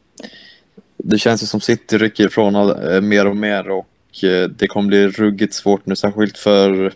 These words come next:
Liverpool då, när Salah och Mané är borta ungefär tre omgångar, eh, Keita också som är nyttig, eh, nu på Afrikanska mästerskapen, så att, eh, det blir svårt för Liverpool att, eh,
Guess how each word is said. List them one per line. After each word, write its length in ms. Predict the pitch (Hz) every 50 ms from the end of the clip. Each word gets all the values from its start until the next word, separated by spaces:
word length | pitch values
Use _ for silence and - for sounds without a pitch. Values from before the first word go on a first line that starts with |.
| _ _ - - - - - - - - _ _
Liverpool 480 | - 101 101 98 95 - 104 104 98 92
då, 120 | - 104
när 500 | 95 98 98 95 92 92 92 90 - - -
Salah 340 | - - - 104 104 104 101
och 160 | 98 95 98
Mané 240 | 98 98 101 98 95
är 100 | 95 95
borta 320 | 98 101 95 - - 98
ungefär 260 | 98 95 - 101 95
tre 160 | - - 101
omgångar, 540 | 98 95 98 98 101 98 98 95 92 92 - _ _
eh, 260 | - 95 92 90 90 -
Keita 360 | - - 90 92 - - -
också 240 | 92 - - - -
som 160 | - - -
är 40 | 95
nyttig, 300 | 95 95 - - 90 85 - - - - - - - - _ _ -
eh, 380 | - 95 92 90 92 92 92 104 - _ _ _ _ _ _
nu 160 | - 101 95
på 100 | - 98
Afrikanska 460 | 98 - - 98 101 98 95 - -
mästerskapen, 580 | 101 98 - - - - 95 92 87 - - -
så 120 | - 90
att, 260 | 92 - _ _ - - -
eh, 140 | - 76 65
det 80 | 64 65
blir 400 | 67 - 104 104 104 104 104 104 - _ _ _ _ _ _ _ _ - - - - _ -
svårt 260 | - - 131 131 123
för 120 | - - 120
Liverpool 640 | 120 120 120 117 113 - 127 120 117 117 117 117
att, 420 | 110 110 117 - _ _ _ -
eh, 320 | 107 110 107 107 107 107